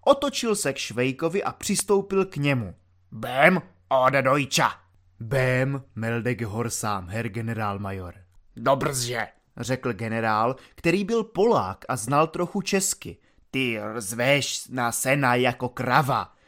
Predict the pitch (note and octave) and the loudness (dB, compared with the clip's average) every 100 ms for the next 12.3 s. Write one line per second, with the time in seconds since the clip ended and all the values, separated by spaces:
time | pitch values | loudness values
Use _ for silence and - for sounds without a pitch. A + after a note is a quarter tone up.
0 | _ - - F#3 E3 D#3 G#3 F3 - - | _ -6 -2 2 2 4 4 4 2 -2
1 | - _ - C3+ C#3 A#2+ F3 D#3+ D3+ A2 | -10 _ -6 -4 -2 2 2 4 0 -2
2 | _ _ A2+ C#3+ B2+ A2 - - - _ | _ _ -2 -2 -2 -6 -8 -8 -10 _
3 | _ _ G2+ C#3+ D3 C3+ B2 C#3 - B2+ | _ _ -8 -2 2 0 0 -6 -6 -8
4 | - A#2+ A2+ A2+ A#2 - C3 C3+ C3 D#3 | -4 -2 2 4 4 0 -2 4 6 6
5 | - _ _ _ _ - G2+ G#2 C3+ F#3+ | 2 _ _ _ _ -18 -8 -6 4 4
6 | C#3 - A#2 - B2+ - A#2 G#2+ A2+ A2 | 4 -2 -8 -6 -6 -4 -4 2 2 0
7 | - A2+ G#2+ A2+ G#2+ A#2+ A2+ A2 G2+ G#2 | -4 -6 -2 -2 -2 -4 -2 -2 -2 -4
8 | G#2 G2 F2+ - _ _ _ _ _ _ | -6 -6 -10 -14 _ _ _ _ _ _
9 | - B2 B2+ - - C3 A#2 B2 - A#2+ | -4 0 0 0 -2 -2 -2 -2 0 0
10 | A2+ - - - C#3 C#3 C#3 C#3 - - | 0 -4 -8 -2 0 2 2 0 -2 -2
11 | - C#3+ - D#3+ C3 D3+ E3 F3 F3 E3+ | -4 -6 4 4 4 0 2 6 6 6
12 | C#3+ A2 F2+ | 2 -4 -10